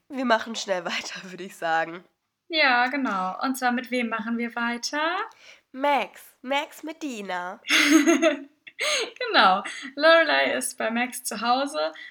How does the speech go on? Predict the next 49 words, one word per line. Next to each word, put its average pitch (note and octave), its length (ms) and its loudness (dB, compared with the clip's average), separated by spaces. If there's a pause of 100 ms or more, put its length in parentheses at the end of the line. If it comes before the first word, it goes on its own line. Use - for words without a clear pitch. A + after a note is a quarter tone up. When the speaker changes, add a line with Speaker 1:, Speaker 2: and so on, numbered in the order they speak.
(140)
Speaker 2:
und A#3+ 340 -2
irgendwie C#4 340 -2
so A3 100 -4
ganz C4+ 240 2
hab C#4+ 100 0
ich's C#4 140 -6
nicht C4+ 100 -6
verstanden, A#3 380 0
aber A#3 300 0 (120)
ich A3+ 120 -10
glaube, A#3 260 4
sie G3+ 160 -4
waren B3 200 2
gerade A3 280 -2
essen E4 480 -2 (300)
und G#3+ 120 -6
danach G#3 380 4
hat B3 140 -6
Speaker 1:
Nee, A3 80 2
er G#3 60 6
Speaker 2:
Lorelei B3 160 8
Speaker 1:
hat, F#3+ 80 6
Speaker 2:
aber G#3 300 -2 (460)
Speaker 1:
er A#3 80 -2
hat D4 60 4
Speaker 2:
Hunger C#4 160 6
bekommen. G#3+ 460 4
Speaker 1:
gekocht. - 400 -12
Speaker 2:
Genau, D4 300 10
aber A3 280 6
haben B3+ 160 4
sie D4 100 0
nicht, D#4+ 260 -2
aber A3 260 6
sie A3 140 -2
haben E4 160 4
doch C#4 120 0
zuvor A3 340 -2
schon G3+ 180 2
gegessen. F3+ 680 -6 (140)
Speaker 1:
Genau, B3 340 4
sie A3 160 -4
haben A#3+ 160 -4
gegessen G#3+ 540 -4 (920)
und B3+ 180 0
sind C4 140 -8
grad B3+ 180 -4
beim A#3 140 -2
Abwasch G#3 640 0